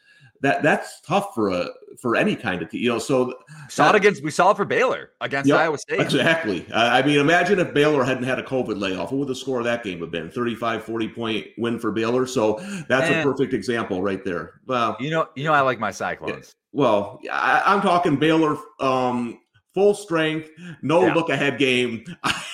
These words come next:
Speaker 1: State's in a lot of trouble. Let's be honest. They got two wins on the year.
Speaker 2: It's a good point. And by the way, that Kansas Baylor game, somebody asked in the chat too, or in the comments, like, "Do,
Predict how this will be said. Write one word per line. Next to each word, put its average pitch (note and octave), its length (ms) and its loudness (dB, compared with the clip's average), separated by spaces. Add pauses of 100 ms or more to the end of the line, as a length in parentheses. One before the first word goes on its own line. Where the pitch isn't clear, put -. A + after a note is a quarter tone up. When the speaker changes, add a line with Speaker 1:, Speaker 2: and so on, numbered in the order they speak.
(200)
Speaker 1:
State's C#3+ 360 0
in C3 60 0
a B2 80 -2
lot A#2+ 180 2
of G#2 80 -6
trouble. F2+ 280 -6
Let's A2 200 -6
be B2 140 -6
honest. G2+ 300 -6
They A2 80 -6
got A2 240 -4
two D3+ 140 -2
wins A2+ 280 -2
on G#2 140 -6
the G2+ 60 -6
year. F#2 280 -6 (380)
Speaker 2:
It's A2 160 -8
a D3+ 40 -2
good D3+ 200 0
point. D2+ 280 -4 (300)
And B2 140 0
by E3 160 6
the D#3 80 6
way, C3 120 6
that B2 200 2
Kansas C#3+ 320 -2
Baylor B2+ 320 0
game, G#2 200 -4
somebody G#3+ 360 0
asked D#3+ 180 0
in C3 80 -6
the F#2 80 -10
chat A2+ 400 -4
too, A#2 240 -2
or F#2 260 -6
in F#2 60 -16
the F#2 80 -12
comments, A2+ 640 -4
like, F2 160 -18
"Do, B2+ 80 -18